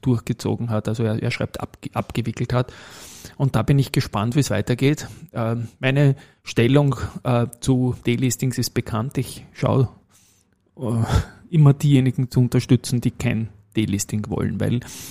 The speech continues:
es ist ein Commitment, so ein Börselisting.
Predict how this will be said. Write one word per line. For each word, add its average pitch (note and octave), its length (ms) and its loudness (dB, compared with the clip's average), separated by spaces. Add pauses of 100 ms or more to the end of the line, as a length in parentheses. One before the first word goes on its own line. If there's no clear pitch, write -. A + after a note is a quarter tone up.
(200)
es - 140 2
ist E3+ 120 6
ein F3+ 80 6
Commitment, A#2 680 4 (420)
so - 260 4
ein G#2+ 320 -2 (380)
Börselisting. - 800 -2